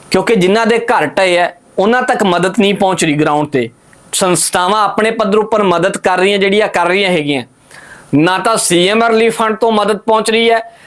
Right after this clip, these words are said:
ਨਾ ਪੀ ਐਮ ਰਿਲੀਫ ਫੰਡ ਤੋਂ ਮਦਦ ਪਹੁੰਚ ਰਹੀ ਹੈ। ਇੱਥੋਂ ਤੱਕ ਪੰਜਾਬ ਦੇ ਮੁੱਖ ਮੰਤਰੀ ਕਹਿ ਰਹੇ ਆ ਕਿ ਪ੍ਰਧਾਨ ਮੰਤਰੀ ਸਾਹਿਬ ਜਿਹੜਾ ਸੋਲਾਂ ਸੌ ਕਰੋੜ ਰੁਪਈਆ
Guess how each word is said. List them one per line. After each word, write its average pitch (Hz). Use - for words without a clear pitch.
ਨਾ 269
ਪੀ 269
ਐਮ 269
ਰਿਲੀਫ 208
ਫੰਡ 185
ਤੋਂ 180
ਮਦਦ 165
ਪਹੁੰਚ 170
ਰਹੀ 160
ਹੈ। 127
ਇੱਥੋਂ 262
ਤੱਕ -
ਪੰਜਾਬ 196
ਦੇ 190
ਮੁੱਖ 170
ਮੰਤਰੀ 160
ਕਹਿ 175
ਰਹੇ 196
ਆ 165
ਕਿ 165
ਪ੍ਰਧਾਨ 220
ਮੰਤਰੀ 190
ਸਾਹਿਬ 214
ਜਿਹੜਾ 226
ਸੋਲਾਂ 226
ਸੌ 254
ਕਰੋੜ 202
ਰੁਪਈਆ 202